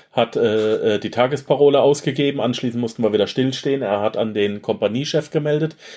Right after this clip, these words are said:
Der hat dann, äh, noch wichtigere Sachen ausgegeben. Und anschließend wurden wir gefragt, äh, und das ist übrigens dann original, weil du's grad so schön gesagt hast,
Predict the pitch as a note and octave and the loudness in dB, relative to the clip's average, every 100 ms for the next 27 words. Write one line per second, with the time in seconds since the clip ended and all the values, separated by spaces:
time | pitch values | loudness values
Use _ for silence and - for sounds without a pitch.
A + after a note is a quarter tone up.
0 | - - G#2+ A2+ - - A2 G#2+ G#2+ G#2+ | -4 2 2 2 -2 0 2 2 0 0
1 | G2+ A#2+ D#3 F#3 E3+ F3 D#3+ D#3+ E3 D3 | 2 2 2 0 -2 -4 -2 0 0 0
2 | D#3 B2+ D3 - C#3 C#3 C#3+ D3+ D#3 - | 0 2 0 -2 -4 -4 -4 -6 -12 -20
3 | - - A2+ A#2+ B2+ C#3 B2+ C#3+ B2+ C3+ | -18 -4 0 0 0 -2 -2 -2 -2 2
4 | C3 C3 A#2 B2 B2 A#2 - A2+ C#3 D3+ | 2 2 2 2 2 0 2 2 4 0
5 | - A2 A#2 B2 A#2+ A2+ A2+ B2+ - B2 | -2 2 2 0 0 0 2 0 -2 -4
6 | A2 B2 A2+ A#2+ A2 - G#2 A2 G#2 G#2+ | -4 -4 -4 -4 -4 -2 -2 -2 -2 -2
7 | B2 A#2+ A2 A2 - A2+ A#2 G#2+ A2 G#2+ | -2 -2 -4 -6 -6 -6 -6 -6 -6 -6
8 | G#2 G2 G#2+ - A#2 A2+ - | -10 -4 -4 -2 -2 -4 -6